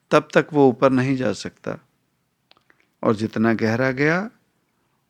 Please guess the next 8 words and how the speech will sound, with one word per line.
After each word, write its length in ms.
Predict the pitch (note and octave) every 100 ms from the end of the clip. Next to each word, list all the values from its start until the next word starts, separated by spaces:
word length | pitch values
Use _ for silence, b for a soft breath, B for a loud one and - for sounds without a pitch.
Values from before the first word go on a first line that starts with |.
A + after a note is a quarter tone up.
| _ -
उतनी 380 | B2 C3+ C#3+ C#3+
ऊंचाई 540 | - A#2 G#2+ B2 D3+
पेड़ 300 | D3+ C3 A#2
में 160 | G#2 G2
आई, 240 | G2 D#3 E3 _ B B B B B -
और 160 | D#3
उसके 300 | F3 - F#3+
बाद 480 | D3+ A#2+ A#2 B2+ C#3